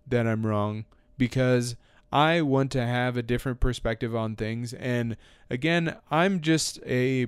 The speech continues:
purple person in Rocket League. I don't know everything. There are people that are better than me in this game, and I am only just working with the, the vision of this game that I have. Anyways,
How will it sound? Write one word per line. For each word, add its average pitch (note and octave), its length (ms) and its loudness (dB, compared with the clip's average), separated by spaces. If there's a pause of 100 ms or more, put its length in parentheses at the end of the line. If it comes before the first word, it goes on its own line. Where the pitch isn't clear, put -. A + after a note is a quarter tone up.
(120)
purple D3 600 2 (300)
person C#3+ 460 2
in B2 160 0
Rocket B2 400 -2
League. G#2 280 -10
I B2+ 140 -2
don't D#3+ 220 0
know A#2+ 220 4
everything. A2 520 0
There A#2+ 160 0
are A#2+ 60 -2
people C#3 400 2
that B2 180 2
are A#2 140 4
better B2+ 320 4
than A#2+ 180 0
me A#2+ 320 2 (340)
in B2 200 -4
this A#2+ 200 -6
game, B2 380 -6
and A#2+ 400 -4
I C3+ 200 0
am D3+ 200 0
only C3+ 340 0
just B2 360 -6 (560)
working C#3+ 760 2
with B2+ 400 0
the, B2 760 -2
the B2 140 -4
vision C3 540 0
of A#2+ 280 -2
this A#2 200 0
game A2+ 500 0
that A2+ 160 -2
I G#2 140 0
have. G2+ 400 -6
Anyways, C3+ 640 -2